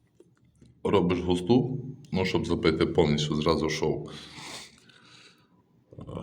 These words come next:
Дуже тяжко формувати його.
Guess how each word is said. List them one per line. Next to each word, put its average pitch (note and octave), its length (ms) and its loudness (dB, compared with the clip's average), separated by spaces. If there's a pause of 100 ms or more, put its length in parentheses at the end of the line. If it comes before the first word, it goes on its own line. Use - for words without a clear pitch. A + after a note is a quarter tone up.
(640)
Дуже F#2 300 0
тяжко F#2 320 4
формувати F#2+ 680 4
його. D2 440 0